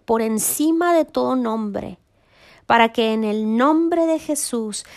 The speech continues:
se doble toda rodilla de los que están en los cielos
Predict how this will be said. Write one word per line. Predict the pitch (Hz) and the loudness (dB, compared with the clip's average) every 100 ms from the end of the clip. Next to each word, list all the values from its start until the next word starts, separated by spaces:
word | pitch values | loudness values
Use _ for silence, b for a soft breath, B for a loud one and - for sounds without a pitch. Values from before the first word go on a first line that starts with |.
| B | B
se | B - 208 | B -6 -4
doble | 202 247 254 226 214 | 2 4 4 2 -4
toda | 202 - 247 262 | -4 -2 0 2
rodilla | 254 226 240 262 262 277 262 | 0 -2 -2 -2 -2 -4 -4
de | 214 | -6
los | 208 202 | -6 -8
que | - | -8
están | 214 - - 294 320 | -8 -8 -2 0 2
en | 330 330 | 0 0
los | 320 | -2
cielos | - 277 262 254 247 - - | -2 0 0 0 -4 -8 -12